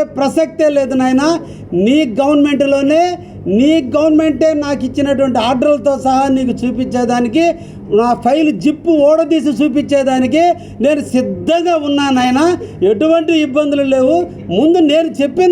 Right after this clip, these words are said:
దానికి నువ్వు సమాధానం చెప్పి నువ్వు రా నాయనా. నువ్వు ఎస్వి రంగారావు మించిన నాయకుడు నాయనా. నువ్వు ఎస్వి రంగారావు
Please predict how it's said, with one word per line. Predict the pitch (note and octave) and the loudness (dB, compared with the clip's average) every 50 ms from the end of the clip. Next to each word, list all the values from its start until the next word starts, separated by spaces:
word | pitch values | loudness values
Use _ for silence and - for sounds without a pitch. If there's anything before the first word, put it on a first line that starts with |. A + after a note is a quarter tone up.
| F4+ F4+ | 4 2
దానికి | F4 E4+ E4 D#4 D#4 | 2 2 0 0 0
నువ్వు | D4+ C#4+ - B3 | -2 -2 -2 0
సమాధానం | B3+ C4+ C#4+ C#4+ C#4+ B3+ C4 C4 C4 B3+ A3+ - - | 0 0 2 2 0 0 0 0 0 -2 -2 -2 -4
చెప్పి | B3+ B3 B3+ - C#4+ C#4 B3 E3+ - - - - - - | -4 -4 -2 0 0 0 0 0 -2 -6 -12 -12 -4 0
నువ్వు | G3 A3 A3 G3+ G#3 | 2 2 2 2 2
రా | G3+ G#3+ G#3+ G#3+ | 2 2 2 2
నాయనా. | G#3 G3 F#3 F3 E3+ E3 D#3+ D3+ D3 - - - - - E3 | 2 2 0 0 -2 -2 -4 -8 -10 -12 -16 -16 -8 -2 0
నువ్వు | F3 G3 G#3 G3+ G3 | 2 2 4 2 2
ఎస్వి | G3 G3+ B3 D4+ D#4 D4+ | 0 -2 0 0 0 2
రంగారావు | D4 C#4+ C#4+ C#4 C#4+ C#4 C#4 C4+ C4 C4 B3+ B3+ B3 A3+ - - - - - F3+ F#3+ G3 | 0 0 0 0 2 2 2 2 2 2 2 2 2 0 -2 -4 -10 -8 -4 -2 0 2
మించిన | G#3+ C4 D4+ - F4+ F4 E4+ D4+ C#4 | 2 2 2 2 2 0 2 0 0
నాయకుడు | C4 C4 C#4+ D4+ C#4 D#4 D4 C#4+ C4+ B3+ | 0 0 0 0 0 0 0 2 2 2
నాయనా. | A#3 A3+ G#3+ G#3 G3 F3+ F3+ | 2 2 2 2 0 0 -2
నువ్వు | E3+ E3 D#3+ D#3+ D#3+ D#3+ - - - - - F#3 | -2 -2 -2 -4 -4 -6 -10 -14 -12 -4 -2 -2
ఎస్వి | A3+ A3 - D#4 E4 E4 D#4 | -2 0 0 2 2 2 2
రంగారావు | D#4 D4+ D4+ D4 D4 C#4+ C#4+ C#4+ C#4 C4+ | 2 2 2 2 2 2 2 2 2 2